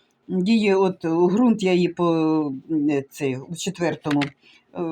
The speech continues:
на початку квітня я її висаджу. У нас уже буде тепло, у нас вже буде пекло. Ну, звісно, колись щось десь пролетить, може. Ну, я маю на увазі мороз-, морозець прилетить,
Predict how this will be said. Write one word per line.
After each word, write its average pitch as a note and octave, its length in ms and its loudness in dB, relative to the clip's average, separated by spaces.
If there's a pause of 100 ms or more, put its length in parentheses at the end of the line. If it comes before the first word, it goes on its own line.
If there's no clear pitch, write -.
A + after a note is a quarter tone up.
(160)
на A#3+ 120 2
початку A#3+ 560 -2
квітня F3 400 -2
я F3 160 2
її E3 160 2
висаджу. F#3+ 440 -4
У D4 40 0
нас C#4 220 0
уже G3 200 -2
буде F3+ 240 0
тепло, A#3 400 -2
у F#3+ 40 0
нас F#3+ 160 0
вже E3+ 220 -4
буде E3 200 -4
пекло. B2+ 480 -8 (1400)
Ну, A#4+ 140 2
звісно, G4 340 -2
колись A#3+ 400 2
щось F#3+ 300 -4
десь F3 420 -4 (160)
пролетить, G3+ 680 0 (120)
може. A3+ 540 0 (140)
Ну, G#3+ 120 0
я G3 100 2
маю F3 320 2
на E3+ 240 0
увазі E3 320 0
мороз-, E3 400 0
морозець F3+ 580 -2 (440)
прилетить, F#3+ 640 -4